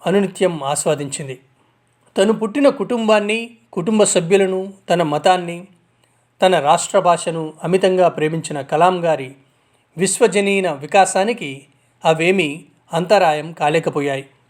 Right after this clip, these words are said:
భిన్నత్వంలో ఏకత్వాన్ని దర్శించే ఆయన సహజ నైజం అందరినీ తన వారిని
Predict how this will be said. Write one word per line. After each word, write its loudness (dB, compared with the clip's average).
భిన్నత్వంలో 2
ఏకత్వాన్ని 2
దర్శించే -4
ఆయన 2
సహజ 2
నైజం 0
అందరినీ 2
తన -4
వారిని 2